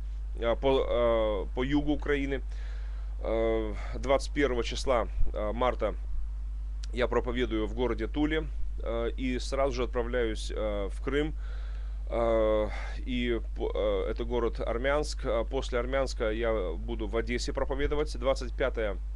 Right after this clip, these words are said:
а, марта, воскресенье, в Одесской Народной Церкви. А, и потом также на базе Одесской Народной Церкви,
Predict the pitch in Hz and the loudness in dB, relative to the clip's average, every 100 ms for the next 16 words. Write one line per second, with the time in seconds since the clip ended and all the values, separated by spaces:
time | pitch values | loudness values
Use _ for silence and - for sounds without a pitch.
0 | - - - 107 104 104 101 98 98 117 | -4 -4 -4 -4 -4 -2 -2 -4 -2 0
1 | 123 - 156 135 131 - 127 120 123 113 | 0 2 0 0 -2 -2 -2 -2 0 0
2 | 135 147 - - 120 127 151 - 135 120 | 0 -2 -4 -2 0 2 2 4 4 4
3 | 120 113 110 120 110 143 147 - - - | 2 0 0 0 0 0 -2 -2 -4 -4
4 | - - - 120 120 143 - 131 165 151 | -4 -4 -2 2 2 2 0 2 2 2
5 | 147 139 139 135 127 117 131 113 117 127 | 2 2 2 -2 0 2 2 4 0 0
6 | - 120 113 110 107 156 139 131 117 | -2 0 0 0 -2 0 -2 -2 -2